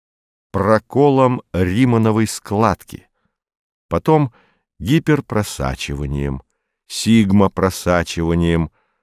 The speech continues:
нуль-сверткой и, наконец, нуль-транспортировкой или, коротко, нуль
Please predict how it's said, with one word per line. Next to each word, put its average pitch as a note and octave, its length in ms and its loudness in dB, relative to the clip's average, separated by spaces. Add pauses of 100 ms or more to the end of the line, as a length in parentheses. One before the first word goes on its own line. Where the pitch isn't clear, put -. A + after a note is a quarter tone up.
(120)
нуль-сверткой E2+ 1600 -2 (100)
и, D#3+ 180 0
наконец, A2 840 -2 (520)
нуль-транспортировкой A2+ 1800 0
или, A#2+ 380 0
коротко, A#2 720 0
нуль G#2+ 360 2